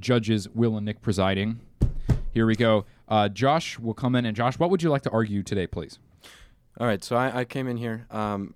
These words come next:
Speaker 2: I've, I've got this thing. Uh, I, I really enjoy spending time, um, passing time rather,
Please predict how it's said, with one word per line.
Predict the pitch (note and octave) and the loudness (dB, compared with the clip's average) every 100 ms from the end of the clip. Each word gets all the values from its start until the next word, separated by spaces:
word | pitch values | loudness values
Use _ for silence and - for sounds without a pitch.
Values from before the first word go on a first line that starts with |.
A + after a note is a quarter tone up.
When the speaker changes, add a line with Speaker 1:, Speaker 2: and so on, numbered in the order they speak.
| - | -8
Speaker 2:
I've, | A2 A2 G2+ _ - | -6 -6 -8 _ -14
I've | G#2 F#2+ | -14 -4
got | A#2+ B2 - - _ _ - | -2 -2 -4 -20 _ _ -10
this | G#2 - | -8 -6
thing. | G#2 F#2 E2+ | -6 -6 -10
Uh, | G2+ | -6
I, | G2+ F#2+ - G#2 F#2+ | -4 -4 -4 -8 -8
I | G2 | -10
really | G2+ B2 D#3+ D#3 C3 A2+ _ - _ - | -6 -2 0 0 -2 -6 _ -20 _ -8
enjoy | A#2 G2+ A#2 A#2 A#2 A2+ A2 A2 | -6 -2 0 2 2 0 0 -2
spending | G#2 - A2 G#2 | -6 -4 -4 -4
time, | - G2+ G2+ G2 F#2+ F#2 - | -4 -4 -4 -4 -6 -10 -16
um, | F#2 F#2 F2+ F2 D#2+ _ _ | -14 -10 -10 -12 -14 _ _
passing | - A#2+ A2+ G2+ | -6 -6 -6 -10
time | G2 F2+ | -10 -8
rather, | F2+ F2+ F2 | -8 -8 -10